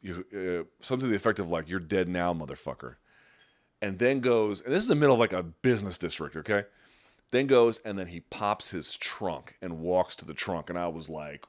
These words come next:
"Oh, fuck." Uh, <laughs> like, it, he, he,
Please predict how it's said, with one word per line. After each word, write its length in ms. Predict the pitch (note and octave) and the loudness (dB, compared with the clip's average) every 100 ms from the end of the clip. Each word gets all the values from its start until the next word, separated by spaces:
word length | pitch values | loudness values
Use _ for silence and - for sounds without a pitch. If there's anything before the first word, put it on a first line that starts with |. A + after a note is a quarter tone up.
| - | -8
"Oh, 840 | D#3+ D3 D3 C#3+ C3 A#2+ G#2+ F2+ E2 | -2 0 2 2 0 0 -2 -4 -8
fuck." 720 | - C3 A2+ G2+ F#2 - - _ - - - - _ - | 2 8 10 8 6 -4 -14 _ -20 -20 -20 -20 _ -2
Uh, 440 | G#2+ G#2 G2+ G2+ C3+ - - - D4+ - | 2 4 4 4 0 -2 -6 0 0 0
<laughs> 540 | - - - - - | -14 -10 -10 -12 0
like, 160 | B2 A2+ | 2 4
it, 140 | B2 A2 A#2 | 4 2 0
he, 140 | B2 D#3 | 2 0
he, 300 | A#2+ E3+ | 2 0